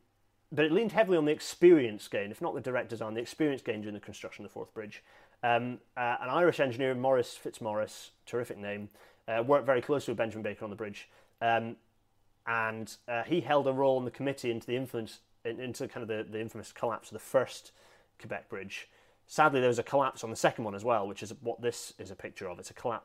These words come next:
the collapse of the central span. Uh, not, yeah, not great history, the Quebec Bridge. Anyway, watch, watch Well There's Your Problem for more on that.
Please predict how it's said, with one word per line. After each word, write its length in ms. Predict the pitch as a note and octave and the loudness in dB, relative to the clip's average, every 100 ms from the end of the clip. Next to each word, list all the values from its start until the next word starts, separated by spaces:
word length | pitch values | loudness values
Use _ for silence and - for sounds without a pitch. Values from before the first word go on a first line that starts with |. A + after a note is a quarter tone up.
| - | -12
the 80 | A2+ | -6
collapse 460 | - A#2+ A#2 - | 0 0 0 -6
of 60 | G#2 | -10
the 60 | |
central 360 | G2 A2+ G2+ G2 | -8 -8 -8 -12
span. 420 | - A2+ G2+ - - _ _ _ _ _ _ | -8 -8 -8 -12 -20 _ _ _ _ _ _
Uh, 560 | G#2 G2+ G2+ G2 G2+ G2+ - _ _ _ A#2 B2 | -6 -2 -2 -2 -4 -6 -10 _ _ _ -20 -8
not, 360 | B2+ D3+ - - _ | 0 2 0 -4 _
yeah, 240 | C3 B2 G#2+ | -2 0 0
not 340 | C3 - - | -2 -4 -6
great 440 | C#3+ D3 C3 G#2+ - | -2 2 2 -2 -4
history, 380 | - - - F#2 | -4 -4 -12 -14
the 80 | |
Quebec 300 | - G#2+ F2 | -14 -12 -10
Bridge. 180 | G#2 A#2+ | -10 -4
Anyway, 240 | D3+ G#2+ F2+ - | -2 -2 -2 2
watch, 440 | D#3+ - - - _ - | 2 2 -8 -12 _ -2
watch 220 | D#3+ - | 0 2
Well 140 | D#3 | 4
There's 120 | C3 A2 | 4 2
Your 80 | |
Problem 220 | - G2+ G2 | -4 -8 -10
for 100 | G#2+ | -10
more 160 | G2 | -8
on 100 | F#2 | -8
that. 160 | G2 | -6